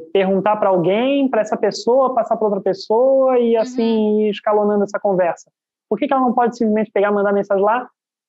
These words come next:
Speaker 1: suporte técnico, e automaticamente o chatbot já encaminhar? Então, é
Speaker 2: Sim.
Speaker 1: assim, é uma ferramenta que fu-, é a mesma coisa do uso do Instagram.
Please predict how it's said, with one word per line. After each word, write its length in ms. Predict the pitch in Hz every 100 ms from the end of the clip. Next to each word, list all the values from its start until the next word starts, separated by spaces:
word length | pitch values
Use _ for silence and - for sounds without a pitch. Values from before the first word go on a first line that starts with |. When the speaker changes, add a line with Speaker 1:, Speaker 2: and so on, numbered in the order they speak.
| - -
Speaker 1:
suporte 480 | - 214 240 269 165
técnico, 440 | 220 190 175 -
e 180 | 202 208
automaticamente 840 | 226 254 262 311 247 247 208 220
o 20 | -
chatbot 520 | 202 - 214 214 185
já 120 | 196
encaminhar? 540 | 208 208 196 190 165 - _ _ _ _ _ _
Então, 240 | 156 190
é 80 | 208
Speaker 2:
Sim. 60 | 214
Speaker 1:
assim, 200 | 233 190
é 60 |
uma 180 | 190 208
ferramenta 460 | 214 196 202 214 208
que 60 |
fu-, 200 | - 233 - 233
é 80 | 226
a 80 | 254
mesma 400 | 254 370 392 359
coisa 300 | 262 285 294
do 120 | 247
uso 160 | 277 254
do 80 |
Instagram. 460 | 269 277 262 202 165